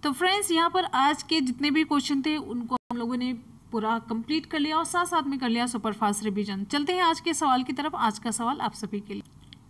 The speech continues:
आज का सवाल आप सभी के लिए है बहुत ही इंपॉर्टेंट क्वेश्चन, मानव शरीर का कौन सा अंग इंसुलिन पैदा करता है? यकृत, अग्नाशय, तिल्ली या पित्ताशय? ऑप्शन कौन सा सही होगा आप लोग कमेंट सेक्शन में डिटेल में बताएंगे,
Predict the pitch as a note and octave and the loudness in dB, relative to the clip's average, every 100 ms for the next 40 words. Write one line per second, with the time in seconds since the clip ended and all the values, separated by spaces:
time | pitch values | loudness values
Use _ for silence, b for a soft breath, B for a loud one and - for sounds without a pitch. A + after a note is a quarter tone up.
0 | - C4 C#4 - F4+ F#4 F4+ D4+ D4 C4+ | -4 0 2 2 2 4 6 4 2 0
1 | D#4+ - D#4 D4+ D#4 D#4 C4+ A#3+ B3+ C4+ | 0 2 0 2 2 2 0 0 0 0
2 | B3+ B3+ C#4+ D#4 D#4 D4 E4 C#4+ C4 D4+ | 0 0 0 0 0 0 0 4 4 2
3 | - C#4 C#4 C#4+ D#4+ D4 C#4 C#4 D4+ D4 | 0 2 2 2 -2 2 2 4 4 2
4 | E4+ B B B B C#4+ D#4+ F#4 F#4 F4+ | 0 B B B B 0 2 4 4 2
5 | E4 B3+ G#3+ G#3 F#3+ F#3+ G3 B3 - E4+ | 2 2 2 0 -2 -2 0 0 0 0
6 | F4+ E4 D4 D4 D4 E4 D4+ C#4+ C#4 D4 | 2 0 2 4 4 2 0 2 2 4
7 | D4 C#4+ B3+ - B3 B3 B3 G3 A#3 - | 0 -2 -4 2 2 2 -2 0 0 -2
8 | C#4 C#4 C#4 C#4+ C#4 C4+ C#4 C#4 B3 A#3 | -2 0 -2 -2 -2 0 0 0 -4 -4
9 | A#3+ C#4 C#4+ - C4+ C#4 A3+ A3 C#4 D#4 | -2 -2 -2 -4 -2 -2 -2 -2 -4 -4
10 | D4 C#4 C#4+ C4+ D4 | -6 -4 -6 -6 -10